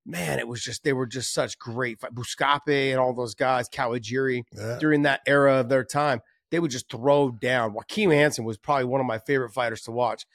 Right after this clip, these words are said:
Speaker 2: Oh,
Speaker 1: The
Speaker 2: dude.
Speaker 1: skinny little
Speaker 2: He was
Speaker 1: twig, but
Speaker 2: crazy.
Speaker 1: man, that guy could fucking fight. He could
Speaker 2: Yeah.
Speaker 1: fight.
Speaker 2: You got, the one thing I, I wanna say, 'cause it's true, like, Vanderlei at, you know, at the end of his career with the U F C had some hard times and, you know, some harsh words. And you really gotta,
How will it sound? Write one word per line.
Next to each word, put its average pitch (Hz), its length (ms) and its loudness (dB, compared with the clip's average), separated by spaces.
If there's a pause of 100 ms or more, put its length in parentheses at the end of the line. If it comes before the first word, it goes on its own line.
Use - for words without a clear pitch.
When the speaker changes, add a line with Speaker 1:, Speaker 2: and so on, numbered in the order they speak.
(120)
Speaker 2:
Oh, 107 160 -2
Speaker 1:
The 98 40 -4
Speaker 2:
dude. 92 80 -4
Speaker 1:
skinny 156 260 6
little 147 220 6
Speaker 2:
He - 40 0
was - 60 -10
Speaker 1:
twig, 143 280 4
but 113 60 -8 (100)
Speaker 2:
crazy. 107 160 -10
Speaker 1:
man, 147 260 2
that 117 140 -2
guy 104 160 -4
could - 160 -20 (100)
fucking - 340 -20 (120)
fight. - 460 -10 (400)
He 131 120 -4
could 107 200 -12
Speaker 2:
Yeah. - 80 -14
Speaker 1:
fight. 104 220 -4 (180)
Speaker 2:
You 180 160 2
got, 143 140 -4
the 165 100 2
one 214 180 6
thing 202 120 4
I, 131 280 -4 (140)
I 113 100 -6
wanna 135 280 4
say, 127 240 0
'cause 107 220 -10
it's 98 160 -10
true, 107 420 -4 (500)
like, 113 200 0
Vanderlei 135 560 4
at, 117 420 -4
you 113 120 -8
know, 101 300 -8
at - 160 -10
the 117 160 -4
end 117 120 -2
of 113 60 -6
his 113 140 -8
career 113 320 -4
with 110 200 -4
the 107 80 -12
U 110 120 -6
F 101 80 -8
C 107 140 -8
had 104 180 -10
some 104 140 -10
hard 104 280 -2
times 104 460 -4
and, 98 180 -8
you 98 100 -8
know, 98 40 -8
some 95 200 -14
harsh 104 340 -8
words. 104 320 -2 (560)
And 107 380 -6 (100)
you 131 140 -6
really 156 240 4
gotta, 127 480 0